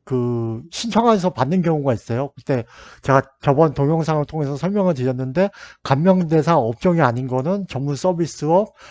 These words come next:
보건업, 금융보험업, 교육 서비스업 이렇게 있는데요. 요거는 이제 주의를 하셔야 됩니다. 그러니까 뭐 여기 등이라고 돼 있는데, 뭐 여기서 또 이제 뭐 전문 서비스업은 자격사, 변호사 같은 자격사들 얘기하는 거죠.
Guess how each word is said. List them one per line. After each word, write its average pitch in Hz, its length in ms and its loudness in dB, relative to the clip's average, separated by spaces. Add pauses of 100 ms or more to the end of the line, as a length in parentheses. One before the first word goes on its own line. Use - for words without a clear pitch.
(140)
보건업, 139 640 0
금융보험업, 135 840 0
교육 135 220 0
서비스업 175 560 -4
이렇게 143 280 -4
있는데요. 123 440 -4 (560)
요거는 139 300 0
이제 120 160 -4
주의를 127 680 -4 (160)
하셔야 185 320 4
됩니다. 123 560 -6
그러니까 120 240 -12
뭐 107 380 -10 (420)
여기 131 220 -2
등이라고 175 540 4
돼 143 100 0
있는데, 123 340 -6
뭐 117 440 -8 (460)
여기서 151 280 -2
또 160 180 -4
이제 143 180 -2
뭐 135 140 -2
전문 160 300 -2
서비스업은 165 640 -4
자격사, 147 460 -2
변호사 156 380 -2
같은 147 240 -4
자격사들 151 680 -4
얘기하는 113 360 -6
거죠. 107 340 -10